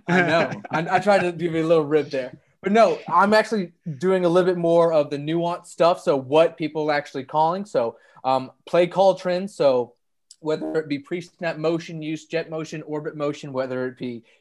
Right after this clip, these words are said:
Speaker 1: trips, whether it be eleven personnel, two tight end sets,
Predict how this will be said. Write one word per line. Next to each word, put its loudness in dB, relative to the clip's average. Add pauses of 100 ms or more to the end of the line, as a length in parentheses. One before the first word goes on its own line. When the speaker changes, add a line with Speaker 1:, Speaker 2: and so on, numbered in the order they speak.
Speaker 1:
trips, 0
whether -4
it -10
be -8
eleven 0
personnel, -2 (220)
two -6
tight -2
end -6
sets, -6